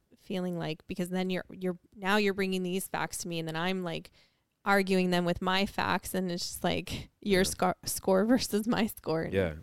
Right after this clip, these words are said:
Speaker 2: who's
Speaker 1: so
Speaker 2: winning in the
Speaker 1: toxic.
Speaker 2: game, yeah. I was gonna say so much, in fact, that last year when we had our, our, you know, really hard time there, I remember my sister, who was kind of involved to trying to help us out,
Speaker 1: Mm-hmm.
Speaker 2: <clears throat>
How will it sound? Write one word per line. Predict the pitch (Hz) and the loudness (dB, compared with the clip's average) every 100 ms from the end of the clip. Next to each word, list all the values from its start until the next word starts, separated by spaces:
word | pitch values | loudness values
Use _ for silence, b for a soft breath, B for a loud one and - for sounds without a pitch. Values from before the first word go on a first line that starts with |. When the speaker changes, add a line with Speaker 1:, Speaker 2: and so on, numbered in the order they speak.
| - | -8
Speaker 2:
who's | 98 92 | -4 -2
Speaker 1:
so | 82 | 2
Speaker 2:
winning | 139 | 2
in | 127 | 2
the | 208 | 2
Speaker 1:
toxic. | 202 - - - | 0 -4 -8 -6
Speaker 2:
game, | 90 92 92 82 | -4 -4 -6 -4
yeah. | 87 82 - b b b - | -4 -4 -8 b b b -10
I | |
was | 98 | -6
gonna | |
say | 98 101 | -2 -2
so | - | 0
much, | 110 107 101 | -2 -2 -4
in | |
fact, | 92 95 87 - | -6 -4 -4 -6
that | - | -6
last | 82 90 92 - | -4 -4 -4 -8
year | 85 | -8
when | 85 | -8
we | 87 | -8
had | 87 82 | -8 -8
our, | 82 - | -8 -8
our, | 78 78 80 - _ | -10 -10 -10 -14 _
you | 78 | -18
know, | 80 76 - | -16 -16 -10
really | 92 90 | -6 -6
hard | 87 82 | -6 -8
time | - 87 92 82 | -8 -10 -8 -8
there, | 80 78 - b b _ | -10 -12 -16 b b _
I | 92 | -6
remember | 92 87 | -4 -4
my | 87 82 | -4 -6
sister, | - 110 107 - 85 82 85 _ | -6 -6 -6 -6 -6 -8 -10 _
who | 85 | -20
was | 80 | -18
kind | - 87 | -14 -12
of | 80 - | -12 -16
involved | 90 80 80 80 80 | -16 -12 -10 -10 -10
to | 85 | -14
trying | - 87 | -12 -12
to | |
help | 85 82 | -10 -10
us | - 87 | -10 -12
out, | 85 87 b b | -10 -12 b b
Speaker 1:
Mm-hmm. | 208 196 202 190 196 - - 170 | -14 -8 -8 -6 -10 -10 -6 -4
Speaker 2:
<clears throat> | 139 | -4